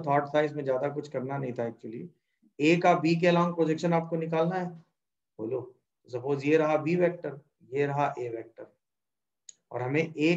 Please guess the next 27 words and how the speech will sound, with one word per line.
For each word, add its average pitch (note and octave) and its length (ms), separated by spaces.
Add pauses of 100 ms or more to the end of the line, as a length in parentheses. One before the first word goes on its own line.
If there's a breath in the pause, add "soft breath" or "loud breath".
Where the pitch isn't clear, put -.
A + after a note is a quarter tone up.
का D3+ 140
projection D3 520
B D3 200
के D#3+ 120
along D#3 240
निकालना D3 300
है, E3+ 80
तो E3 100
projection C3 440
में D#3+ 160
हमें E3 240
projection D3 680
length E3+ 280
ही F#3 80
तो F3 120
निकालनी C#3+ 460
है, F#3 120
बताओ। D3 340 (920)
तो A#2+ 40
अगर C3 120
आपने D3+ 320
अभी D#3+ 180
थोड़ी D3+ 220
देर D#3+ 200
पहले D3+ 200
मुझसे D#3 280
कहा C#3+ 220